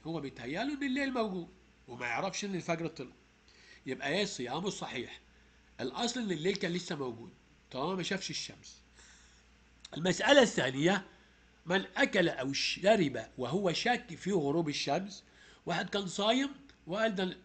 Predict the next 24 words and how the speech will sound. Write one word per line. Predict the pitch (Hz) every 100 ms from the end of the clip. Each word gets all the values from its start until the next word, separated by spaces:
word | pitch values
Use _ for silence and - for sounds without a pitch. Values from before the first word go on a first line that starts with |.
| -
ده | 147 165
المغرب | 160 170 202 208
أذن"، | 151 131 107 113 - _ -
وراح | 311 294 180 165
أكل، | - 110 110 - _ _ _ _ _ -
ثم | - 359 320
تبين | 240 226 262 247 226
له | 220 240 247 247
أن | 190 233 214 208 -
الشمس | 156 - 240 190 196
لم | 180
تغرب | - 208 180 143 113
بعد، | 107 - - - _ _ _ _ -
كان | 196
في | 175 220
بس | 226 -
كده | 175 220 185
الدنيا | 170 214
مغممة | 180 175 240 269 277 254 - - - - - -
بس | 190 190
الشمس | 202 - 247 214 220
لسه | 233 220
ما | 202
غربتش، | 175 165 147 127 - -